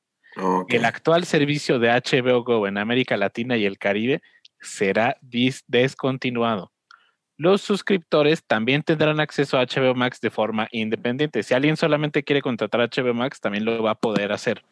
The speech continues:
Speaker 2: ¿ok? Pero, por ejemplo, vamos a poner un ejemplo. Yo entro a H B O Max desde el Blue To Go, que es el servicio de Sky, lo voy a poder hacer. Yo también voy a poder entrar a H B O Max desde mi cuenta de Easy, si es que tengo contratado H B O, ¿ok?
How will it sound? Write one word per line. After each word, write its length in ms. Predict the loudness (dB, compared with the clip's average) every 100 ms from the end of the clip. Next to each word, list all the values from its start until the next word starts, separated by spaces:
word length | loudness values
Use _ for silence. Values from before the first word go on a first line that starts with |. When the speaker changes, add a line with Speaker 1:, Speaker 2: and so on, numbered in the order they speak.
| _ _ _
Speaker 2:
¿ok? 180 | -8 -2 -4 -4 _ _ _ _ _ _ _ _ _ _
Pero, 220 | 0 2
por 140 | 2 2
ejemplo, 400 | 2 -2 -4 0
vamos 240 | 0 0
a 60 | -2
poner 220 | 0 0
un 100 | 0
ejemplo. 340 | -2 -6 -8 -2
Yo 220 | 2 2
entro 380 | 2 2 2 2
a 140 | 2
H 240 | 2 0 2
B 80 |
O 80 | 4
Max 280 | 4 0 -2
desde 200 | -4 -2
el 60 | -2
Blue 160 | -2 -4
To 140 | 0
Go, 200 | 0 0
que 120 | -2
es 80 | -2
el 100 | -2
servicio 340 | 0 0 -2
de 60 | -4
Sky, 400 | -2 0 0 -4 _ _
lo 160 | -4 -2
voy 160 | 2 0
a 80 |
poder 300 | 0 0 2
hacer. 320 | 0 0 -4 -6 _ _ _ _ _ _ _ _
Yo 400 | 0 4 4 2 _ _
también 240 | 0 2
voy 80 | 2
a 60 | 0
poder 260 | 2 0
entrar 260 | 2 2 2
a 40 | 0
H 180 | 0
B 80 | -2
O 60 | 0
Max 320 | 0 -2 -2
desde 220 | -2 0
mi 100 | -2
cuenta 300 | -2 0 2
de 100 | 2
Easy, 380 | 2 0 -4 -12
si 160 | -6 -8
es 100 | -6
que 80 | -6
tengo 260 | -4 -4
contratado 600 | -6 -8 -8 -4 -2 -2
H 240 | -4 -4 -6
B 100 | -6
O, 80 | -8
¿ok? 200 | -14 -10